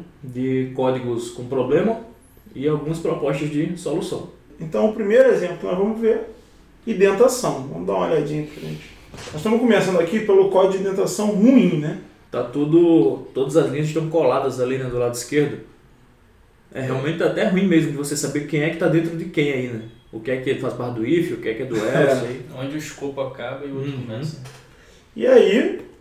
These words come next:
Speaker 2: vamos indentar, né? Olha a diferença agora. A gente sabe o que quer dizer. Cada condição no seu lugar, né?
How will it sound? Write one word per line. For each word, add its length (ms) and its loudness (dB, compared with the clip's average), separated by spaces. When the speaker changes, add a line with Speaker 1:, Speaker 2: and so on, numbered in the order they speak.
Speaker 2:
vamos 440 4
indentar, 600 4
né? 220 -2
Olha 240 10
a 20 8
diferença 680 2
agora. 400 -6
A 40 -14
gente 180 0
sabe 400 4
o 60 -2
que 160 -10
quer 60 -2
dizer. 440 -10
Cada 340 6
condição 760 0
no 160 4
seu 300 10
lugar, 380 6
né? 160 -6